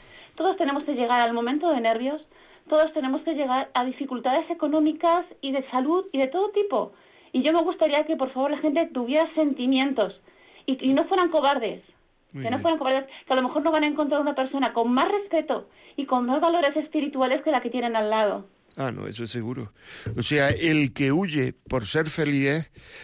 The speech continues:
Speaker 2: la persona que huye, o sea, la persona que pa buscar su felicidad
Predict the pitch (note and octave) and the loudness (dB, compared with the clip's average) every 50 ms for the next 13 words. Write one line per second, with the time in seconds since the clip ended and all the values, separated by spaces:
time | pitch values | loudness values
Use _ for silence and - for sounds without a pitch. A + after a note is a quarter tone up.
0 | - - - B2+ B2+ A2+ - B2 A2 - D#3+ E3 F3+ F3 - - D3+ C#3 C#3+ D3 | -20 -10 -4 -4 -4 -2 -2 -2 -2 0 0 0 0 0 0 0 0 2 2 2
1 | C#3+ A#2 - G#2+ G#2 F#2+ - _ _ _ _ _ _ _ - - - - C#3 C3+ | 0 0 -4 -6 -8 -8 -10 _ _ _ _ _ _ _ -8 -6 -4 -2 0 0
2 | B2 - C3+ C3+ B2 - C3+ A2+ - F#3 F#3 F3 D#3+ - - C3 - C#3 C3 B2 | 0 0 0 0 0 -2 -2 -2 0 0 2 0 0 0 -2 -4 -2 -2 -2 -2
3 | B2+ B2 - - F3 D#3 - F#3+ E3+ - D#3 D3 C3+ C3+ A#2+ - B2 A#2+ C3+ C#3+ | -2 -4 -2 -2 -2 0 0 -2 0 0 0 0 0 0 -2 -2 -2 0 0 0
4 | C3 A2+ - | 0 -2 -4